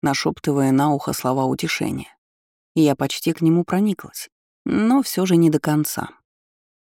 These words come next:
Зато сейчас на лице декана застыло недовольное выражение. «Кто именно это сделал? Кто закрыл вас с мисс Дальских в зверинце?» Вместо слов приветствия ледяным тоном поинтересовался он.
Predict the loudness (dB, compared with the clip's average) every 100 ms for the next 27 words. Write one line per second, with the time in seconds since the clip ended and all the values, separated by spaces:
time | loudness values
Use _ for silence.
0 | _ -2 0 -2 -2 -4 -6 -2 -2 -2
1 | -2 -4 -2 -2 -2 0 -4 -4 0 2
2 | 4 2 0 0 0 2 0 0 -2 -4
3 | -10 -12 _ _ _ _ _ _ _ _
4 | -20 -12 0 2 4 4 4 4 4 2
5 | 0 -2 -2 -2 -2 -4 -12 -20 _ _
6 | _ _ -18 -2 0 2 0 0 0 2
7 | 0 -2 -2 -2 2 2 2 0 -2 -4
8 | -2 0 2 0 2 2 2 0 -8 -14
9 | -18 _ _ _ _ _ _ _ -2 0
10 | 0 0 -4 -2 -4 -2 -2 0 -4 -6
11 | -2 0 0 2 2 2 2 0 2 2
12 | 0 0 -2 -6 -4 -6 -6 -8 -8 -8